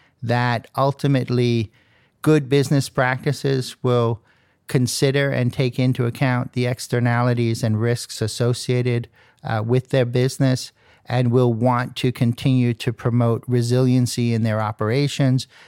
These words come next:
and continue to manage to a lower risk profile.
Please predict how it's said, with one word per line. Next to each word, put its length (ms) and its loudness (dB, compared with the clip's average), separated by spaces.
and 220 -2
continue 420 2
to 140 -4
manage 640 0
to 220 2
a 40 4
lower 340 2
risk 300 -2
profile. 720 -2